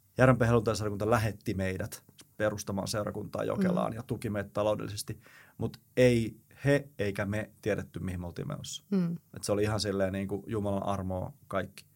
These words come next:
Speaker 1: Niin, et tästä tulisikin tämmöstä, niinku, strategista.
Speaker 2: Mm.
Speaker 1: Että, tota niin, et, niinku, seurakunnan johtajat ymmärtäisi omaa aluetta ja tekisi just tommosen kartoituksen jonkin paikasta. Hei, itse asiassa tää paikka tarvii seurakunnan.
Speaker 2: Mm.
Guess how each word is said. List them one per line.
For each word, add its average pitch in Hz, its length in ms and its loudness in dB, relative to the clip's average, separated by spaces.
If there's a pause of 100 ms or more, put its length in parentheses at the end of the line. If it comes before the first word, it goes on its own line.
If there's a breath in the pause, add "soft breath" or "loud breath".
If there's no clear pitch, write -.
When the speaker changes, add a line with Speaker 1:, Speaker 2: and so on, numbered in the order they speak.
(1200 soft breath)
Speaker 1:
Niin, 120 240 4
et 127 140 -2 (120)
tästä 147 200 6
tulisikin 208 280 0
tämmöstä, 131 360 6
niinku, 123 220 2
strategista. - 1300 0 (280)
Speaker 2:
Mm. 185 400 0 (540)
Speaker 1:
Että, 117 400 -6
tota 101 180 -6
niin, 104 280 -4
et, - 260 -10
niinku, 123 220 -4
seurakunnan 131 360 4
johtajat 113 500 4 (1120)
ymmärtäisi 113 520 0
omaa 107 320 2
aluetta 98 480 2
ja 90 260 2
tekisi 131 300 4
just 117 140 -4
tommosen 110 200 -4
kartoituksen 107 540 2
jonkin 101 180 -4
paikasta. 101 380 0
Hei, 131 120 6
itse 131 160 0
asiassa - 240 -8
tää 123 180 4
paikka 101 300 -4
tarvii 95 260 -6
seurakunnan. 98 500 -2
Speaker 2:
Mm. 180 200 0